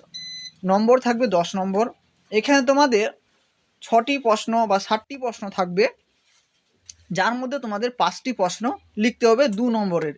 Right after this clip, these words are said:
একে একটি প্রশ্নের মান থাকবে দু নম্বর। তো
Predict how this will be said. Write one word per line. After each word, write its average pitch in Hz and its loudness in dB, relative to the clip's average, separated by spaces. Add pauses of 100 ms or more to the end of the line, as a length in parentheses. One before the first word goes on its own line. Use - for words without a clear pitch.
(100)
একে 208 -2
একটি 220 -6
প্রশ্নের 208 -6
মান 202 -2
থাকবে 220 -2 (120)
দু 269 -2
নম্বর। 156 -4 (1600)
তো 226 4